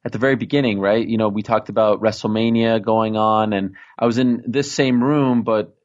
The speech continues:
in a different kind of setup. Um, and as we talked about off air, you know, I, I've traveled a lot over the last decade. In fact, the first ten weeks, I believe, of twenty twenty, I was away for eight of those weekends. There was a lot of travel early on because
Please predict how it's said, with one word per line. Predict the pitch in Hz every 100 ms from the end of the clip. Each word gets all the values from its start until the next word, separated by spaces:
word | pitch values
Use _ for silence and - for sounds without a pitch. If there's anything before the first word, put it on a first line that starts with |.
| -
in | 92 110
a | 104 - _
different | 117 - 104
kind | 113 107
of | 98
setup. | - 117 104 87 - - _ _ -
Um, | 104 101 101 98 98 92 _ _ _ _ _ _ _ -
and | 139 151
as | 151
we | 156
talked | 156 175 185
about | 170 170
off | 160 165 170
air, | 160 165
you | 156 143
know, | 139
I, | 131 117 120
I've | 117
traveled | - 139 139 131
a |
lot | 123 117 127 143
over | 143 135
the | 135
last | 135 135 135
decade. | 135 131 147 135
In | 117
fact, | 113 123 120
the | 117
first | 107 - 123 123 - -
ten | - 143 151 139
weeks, | 139 135 -
I | 123
believe, | 113 120 123 120
of | 110
twenty | - 123 120
twenty, | 117 - 117 123 123
I | 117 107
was | 101
away | 107 101 110 113
for | - 107 -
eight | 110 120
of | 107
those | 117 110
weekends. | 104 117 120 117 120 120 - - - - -
There |
was | 107
a | 110
lot | 107 101
of | 143
travel | - 139 117 131 127
early | 123 120 117
on | 113 117
because | 113 - 110 101